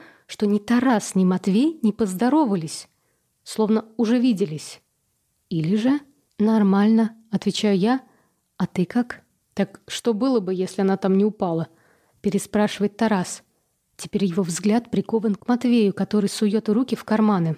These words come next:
«А что ты тут вообще делаешь?» Я перевожу взгляд с Тараса на Матвея. И так раза три или четыре. Я не знаю, что сказать. «А ты что тут забыл?»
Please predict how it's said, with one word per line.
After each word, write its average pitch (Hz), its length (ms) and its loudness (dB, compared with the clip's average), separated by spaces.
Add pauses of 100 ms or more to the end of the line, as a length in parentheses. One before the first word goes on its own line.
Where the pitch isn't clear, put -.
(160)
«А 196 100 0
что - 220 -4
ты 226 140 -2
тут 220 180 -2
вообще 208 420 0
делаешь?» 180 640 -2 (220)
Я 175 140 -4
перевожу 196 480 0
взгляд 202 460 -2 (240)
с - 120 -12
Тараса 190 460 0
на 214 80 4
Матвея. 208 500 0 (440)
И 196 100 -2
так 277 280 -2
раза 214 280 0
три 269 220 2
или 220 300 0
четыре. 202 640 -2
Я 180 180 2
не 226 140 4
знаю, 214 340 2
что - 220 -4
сказать. 170 680 -4 (360)
«А 196 140 0
ты 196 260 0
что - 240 -4
тут 233 220 0
забыл?» 220 520 0